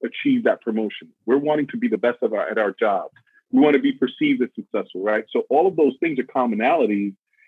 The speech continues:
And so I think if we can understand that, and then un-, understand that I might have less privilege than you do, then where do we come together in that? I think that's the beauty of that interaction that you have. So it's not just about being aware, it's then what do you do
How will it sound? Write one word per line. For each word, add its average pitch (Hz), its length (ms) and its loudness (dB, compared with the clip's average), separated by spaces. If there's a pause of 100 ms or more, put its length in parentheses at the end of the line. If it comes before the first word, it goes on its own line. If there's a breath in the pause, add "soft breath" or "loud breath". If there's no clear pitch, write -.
And 131 200 2
so 139 100 8
I 127 120 4
think 147 160 -2
if 131 120 0
we 147 100 -2
can - 120 -2
understand 135 580 2
that, 120 160 0
and 120 120 0
then 120 200 2
un-, 139 140 -2 (300)
understand 135 560 0
that 120 240 2 (380)
I 139 140 4
might 139 260 0
have 123 200 2
less 120 140 2 (100)
privilege 117 400 0
than 107 160 -2
you 160 180 0
do, 113 360 4 (220)
then 120 220 2
where 135 200 4
do 139 60 4
we 131 140 4
come 131 260 -2
together 113 360 0
in 170 100 -6
that? 208 240 -2 (180)
I 123 80 -2
think 139 240 -2
that's 143 300 2
the 131 120 2
beauty 127 440 0
of 110 140 -2
that 113 160 0
interaction 107 500 -2
that 92 120 -12
you 95 140 -12
have. 95 200 -2 (160)
So 120 220 4 (240 soft breath)
it's 135 160 -4
not 175 220 2
just 156 220 0
about 123 420 4
being 139 240 4
aware, 104 640 2 (260)
it's 131 240 -2
then 131 200 2
what 135 160 4
do 131 60 -4
you 110 280 -6
do 117 300 0